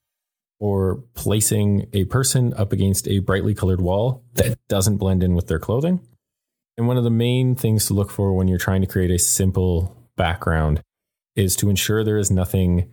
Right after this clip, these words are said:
coming up out of your subject. So this particularly matters with people.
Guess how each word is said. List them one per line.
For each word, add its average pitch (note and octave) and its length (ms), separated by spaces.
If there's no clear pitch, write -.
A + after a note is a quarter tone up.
coming G2 340
up F#2 300
out G2 260
of F2+ 260
your E2+ 140
subject. - 500
So F2+ 560
this F#2 140
particularly A2 520
matters F#2+ 300
with G2 160
people. D#3 380